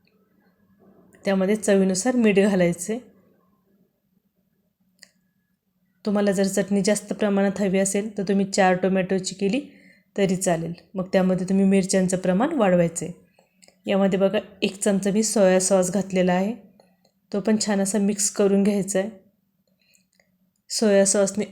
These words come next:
अप्रतिम टेस्ट येते या चटणीला. बघा, आता मिक्स झालेलं आहे आणि इथे अर्धा चमचा साखर घातलेली आहे. आता सर्व आपल्याला हे मिक्स करून घ्यायचं आहे आणि फक्त दोन ते तीन मिनिट यावरती झाकण ठेवून आपल्याला ही चटणी शिजवून घ्यायची आहे.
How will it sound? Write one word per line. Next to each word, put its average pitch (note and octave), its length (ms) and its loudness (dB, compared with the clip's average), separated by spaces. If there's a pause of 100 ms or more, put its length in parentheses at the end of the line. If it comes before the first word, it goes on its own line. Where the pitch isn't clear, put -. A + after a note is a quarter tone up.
अप्रतिम G#3+ 600 -2
टेस्ट F#3+ 340 0
येते F#3+ 220 0
या F#3 160 2
चटणीला. F#3 480 -4 (960)
बघा, F#3+ 140 -4
आता F#3+ 160 -6
मिक्स G3 320 -4
झालेलं F3+ 320 0
आहे - 80 -4
आणि F#3+ 200 0
इथे - 680 -8
अर्धा F#3+ 260 0
चमचा F#3 320 0
साखर G#3 400 0
घातलेली F3 380 -2
आहे. E3+ 240 -8 (600)
आता G3 160 -6
सर्व G3 300 0
आपल्याला G3 300 2
हे G3+ 100 0
मिक्स G3+ 360 0
करून G3+ 300 0
घ्यायचं G3 360 -2
आहे A3 100 -6 (640)
आणि G3 260 -2
फक्त G#3+ 320 0
दोन G3+ 380 4
ते G#3 100 2
तीन G3+ 260 2
मिनिट G3 160 2
यावरती F#3+ 320 2
झाकण G3 400 0
ठेवून G3 240 -2
आपल्याला F#3+ 280 0
ही G3 120 2
चटणी F#3+ 420 -4 (120)
शिजवून F#3 440 2
घ्यायची F#3 380 0
आहे. - 220 -12